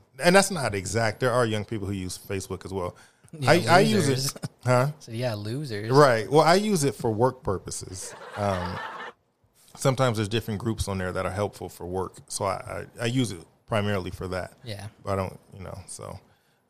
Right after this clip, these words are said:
Speaker 1: Um, but anyway, so you might actually see that. You might actually see on your apps. It might,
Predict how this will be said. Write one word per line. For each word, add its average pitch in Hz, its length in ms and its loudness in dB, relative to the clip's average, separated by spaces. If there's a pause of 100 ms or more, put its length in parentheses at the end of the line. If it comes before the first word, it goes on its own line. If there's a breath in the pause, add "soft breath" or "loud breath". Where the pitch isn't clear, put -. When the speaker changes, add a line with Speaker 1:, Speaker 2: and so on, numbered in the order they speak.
Speaker 1:
Um, 95 280 -6
but 139 100 2
anyway, 175 320 4 (220)
so - 140 0
you 139 160 2
might 170 180 4
actually 135 320 0
see 131 240 -2
that. 95 200 -4
You 117 140 -4
might 120 160 0
actually 107 240 -6
see 101 380 -8
on 98 160 -8
your 90 140 -6
apps. 95 340 -6
It 90 60 -12
might, 92 200 -8